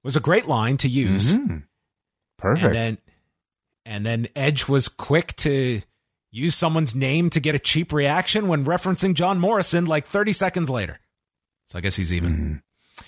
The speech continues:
Speaker 1: He says, "Miz, you live rent-free in a lot of people's heads. You've got a huge home, a great family.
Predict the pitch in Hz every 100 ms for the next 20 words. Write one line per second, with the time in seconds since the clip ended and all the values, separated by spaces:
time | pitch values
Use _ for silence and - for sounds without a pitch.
0 | - _ _ 113 131 151 147 127 151 170
1 | - - 143 180 170 113 123 190 - -
2 | 160 156 117 127 165 165 151 151 151 131
3 | 135 123 - - - - 117 117 98 170
4 | 180 139 156 151 147 143 - - 131 160
5 | - 165 156 151 151 151